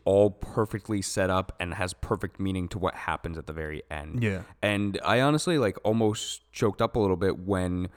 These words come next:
Speaker 1: we got to, like, the ending and Mary Ann is, like, looking through the gallery and she sees the portrait of Heloise and now she has a child.
Speaker 2: Yeah.
Speaker 1: And I was like, "Fuck," 'cause you see the look on her face,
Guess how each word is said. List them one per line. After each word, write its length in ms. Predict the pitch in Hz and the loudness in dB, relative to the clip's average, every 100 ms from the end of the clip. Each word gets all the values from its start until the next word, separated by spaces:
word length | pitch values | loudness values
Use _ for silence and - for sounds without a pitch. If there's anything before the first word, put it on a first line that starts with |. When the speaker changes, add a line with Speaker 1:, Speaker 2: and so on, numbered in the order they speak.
| - - | -14 -4
Speaker 1:
we 80 | |
got 160 | 98 95 | -2 0
to, 80 | 104 | -2
like, 160 | 92 | -2
the 120 | 98 - | -4 -4
ending 500 | 101 110 104 101 92 - | -2 0 0 0 -2 -4
and 460 | 92 87 87 87 - - | -4 -2 -4 -6 -10 -14
Mary 360 | - 98 95 - | -2 2 2 0
Ann 220 | 92 92 | -2 -2
is, 160 | 90 87 | -2 -2
like, 160 | 87 - | -6 -2
looking 360 | 90 - 90 | -4 -2 -4
through 280 | 87 - 85 | -4 -6 -6
the 80 | 85 | -4
gallery 520 | 80 95 95 87 90 | 0 2 2 0 -2
and 140 | 80 | -4
she 140 | - 90 | -8 -8
sees 260 | - 87 | -6 -6
the 100 | 82 | -8
portrait 540 | 85 - 92 - 92 85 87 | -10 -2 -2 -2 -4 -4 -6
of 160 | 82 | -6
Heloise 560 | - 90 90 87 87 90 - | -4 -4 -2 -4 -4 -8 -10
and 420 | 90 90 87 87 - | -6 -4 -4 -8 -8
now 280 | 92 87 85 | -6 -4 -6
she 200 | - 85 | -6 -8
has 160 | 76 73 | -8 -10
a 60 | |
child. 640 | - - 107 101 85 80 113 | -8 0 2 2 0 -2 -2
Speaker 2:
Yeah. 300 | 110 101 110 - _ - | -2 -2 -6 -14 _ -8
Speaker 1:
And 80 | |
I 120 | 113 101 | -4 -4
was 100 | 95 | -4
like, 160 | 78 | -10
"Fuck," 680 | - - - 120 - - - | -12 -6 -2 -2 -2 -12 -12
'cause 160 | 123 101 | -8 -4
you 80 | 98 | -2
see 180 | - | 0
the 80 | 110 | 2
look 180 | 107 107 | 2 2
on 120 | 98 | 0
her 80 | 85 | -2
face, 480 | - 127 113 107 | 0 0 0 -2